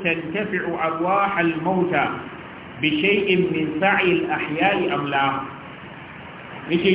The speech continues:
"Shin ru-, ra-, rayukan matattu suna samun wani amfani da wani abu daga cikin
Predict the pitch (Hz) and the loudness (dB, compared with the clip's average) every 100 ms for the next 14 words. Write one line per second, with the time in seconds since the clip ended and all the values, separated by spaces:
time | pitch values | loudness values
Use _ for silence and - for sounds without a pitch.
0 | 185 233 214 - - - - - - - | 6 4 2 -2 -6 -10 -14 -16 -16 -16
1 | - - - - - - - - 147 151 | -16 -16 -16 -16 -16 -14 -14 -10 -2 6
2 | 196 - 185 214 - 196 202 220 233 233 | 8 8 8 6 4 4 4 6 4 0
3 | 226 196 165 165 160 160 - 190 175 - | 0 -2 0 -2 -2 -6 -4 -4 -4 -6
4 | - - - - - - - - - 220 | -12 -14 -16 -16 -16 -16 -16 -6 2 6
5 | 220 185 - 208 214 208 185 185 202 226 | 6 6 6 6 6 4 2 2 2 2
6 | 190 180 156 165 156 156 175 170 - - | 2 2 2 4 4 6 4 2 -2 -6
7 | - - - - - - - 156 165 202 | -10 -14 -16 -16 -16 -14 -2 2 6 6
8 | 240 214 185 170 165 160 202 208 | 6 4 4 4 2 0 -2 -4